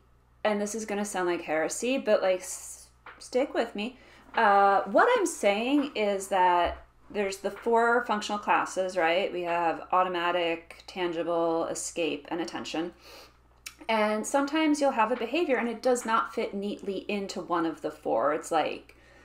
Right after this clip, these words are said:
standing on the line between two of them, or it's got, like, eighty percent foot in one category and twenty in the other category. And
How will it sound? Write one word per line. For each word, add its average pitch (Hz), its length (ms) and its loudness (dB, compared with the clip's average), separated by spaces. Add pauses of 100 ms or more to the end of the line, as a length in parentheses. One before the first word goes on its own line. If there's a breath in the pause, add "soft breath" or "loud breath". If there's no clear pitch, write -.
standing 208 500 -2
on 190 200 4
the 185 100 2
line 180 260 2
between 175 400 -4
two 359 240 -2
of 349 180 2
them, 302 600 4
or 190 200 6
it's 185 160 2
got, - 220 0
like, 175 240 -2
eighty 220 240 -2
percent 214 420 -6
foot - 280 -2
in 165 100 -4
one 240 180 2
category 214 600 0
and 165 80 -6
twenty - 240 -4
in 320 80 -2
the - 80 -2
other 277 160 4
category. 220 800 -2 (480 loud breath)
And 214 340 4